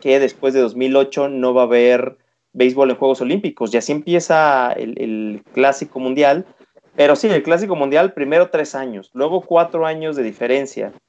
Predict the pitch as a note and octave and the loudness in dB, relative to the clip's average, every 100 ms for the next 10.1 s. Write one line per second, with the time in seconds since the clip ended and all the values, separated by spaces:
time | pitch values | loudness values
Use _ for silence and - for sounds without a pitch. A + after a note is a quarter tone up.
0 | _ _ - - C3 G3 G#3 F3 E3+ F3 | _ _ -6 -2 2 4 4 4 2 0
1 | F3+ E3+ D3+ D#3 D3 D#3+ D3+ D#3+ C3+ A#2+ | -2 -6 -6 -4 -2 -4 -4 -6 -4 -4
2 | G#2+ - C#3 C#3 C3+ - A2 G#2+ G#2+ - | -6 -2 -2 0 -4 -2 -2 -2 -6 -6
3 | G#2+ A2 A#2 A2 - _ _ - _ _ | 0 4 4 2 -6 _ _ -20 _ _
4 | - D3+ F#3 F#3+ G3 G#3 - D3+ C#3 C3+ | -2 4 4 4 4 2 -2 -4 -2 -2
5 | C3+ C3 C3 B2+ C3+ C#3+ C3+ D3+ D3 D#3 | 0 0 0 -2 -4 -6 -6 0 2 4
6 | F#3+ G3 G#3 G#3 - D3 D#3 E3+ F3+ F3+ | 4 2 -2 -8 -14 -10 -4 -2 -2 -4
7 | F3 F3 G3 F3 C#3 C3+ C3 C3 B2+ B2 | -6 -6 -4 -4 -4 0 -2 -2 -6 -4
8 | B2 B2 A#2+ - D3 D#3+ E3 D#3 - B2 | -4 -4 -8 -6 -6 -6 -10 -12 -10 0
9 | D3+ D3+ C#3 C3 C3+ - D3 D3 D3 D3+ | 2 2 0 -2 -2 -4 -12 -10 -4 -2
10 | D3+ | -2